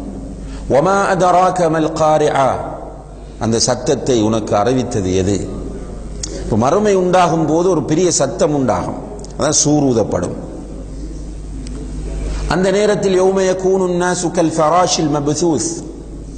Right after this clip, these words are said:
மனிதர்கள் இந்த சிதறடிக்கப்பட்ட ஈசல்களை போன்றிருப்பார்களாம்.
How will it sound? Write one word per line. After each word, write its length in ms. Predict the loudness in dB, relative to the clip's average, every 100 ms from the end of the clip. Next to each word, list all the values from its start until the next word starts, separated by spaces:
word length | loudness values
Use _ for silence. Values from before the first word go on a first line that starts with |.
| -12 -12 -12 -6
மனிதர்கள் 680 | -2 2 2 2 2 2 0 -4 -8 -10 -12 -12 -14 -14 -14 -14 -14 -12 -12 -4
இந்த 120 | 0 2
சிதறடிக்கப்பட்ட 760 | 2 2 2 2 2 0 0 0
ஈசல்களை 720 | 0 0 0 0 0 2 0
போன்றிருப்பார்களாம். 920 | 0 -2 0 -2 0 -2 -2 -6 -8